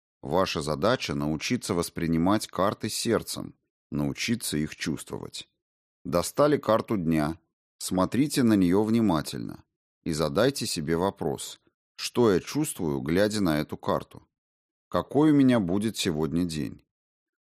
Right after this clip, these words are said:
Вы считываете образ карты и понимаете, что именно он хочет вам донести. Все толкования вы уже знаете, они уже у вас в голове. Вы чувствуете, что сегодня это о силе или о легкости,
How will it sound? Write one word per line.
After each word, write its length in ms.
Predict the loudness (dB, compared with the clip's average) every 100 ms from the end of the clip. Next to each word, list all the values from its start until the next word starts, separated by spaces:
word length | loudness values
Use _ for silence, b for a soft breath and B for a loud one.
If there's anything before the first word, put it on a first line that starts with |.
| -6
Вы 220 | 0 0
считываете 800 | 0 -4 -2 0 2 2 0 -2
образ 480 | 0 0 2 0 -2
карты 480 | 0 0 2 -2
и 140 | -2 -2
понимаете, 720 | 0 2 4 4 2 0 -6
что 260 | -4 -2 -2
именно 540 | 0 2 4 4 2
он 260 | 0 0 0
хочет 440 | -2 -2 -2 -4
вам 200 | -4 -2
донести. 640 | -4 -4 -4 -8 -10 -10 -14 _ _ _ _ _ _
Все 260 | -4 2 2
толкования 800 | 2 0 2 4 4 4 2 2
вы 180 | 2 2
уже 300 | 2 2 0
знаете, 680 | 2 2 0 -4 -10 -12 _ _ _ _
они 300 | 2 4 6
уже 400 | 4 2 2 0
у 160 | 0
вас 280 | -2 -2 -2
в 80 | -4
голове. 540 | -2 0 0 -2 -8 -12 _ _ _ _ _ _ -6
Вы 180 | -2
чувствуете, 640 | 0 0 -2 2 0 0 -4
что 200 | -2 -2
сегодня 560 | 0 0 2 2 2
это 340 | 2 -2 0 0
о 180 | 0 0
силе 480 | -2 0 2 2
или 340 | 0 -2 2 4
о 140 | 4
легкости, 720 | 4 4 2 -4 -10 -8 -12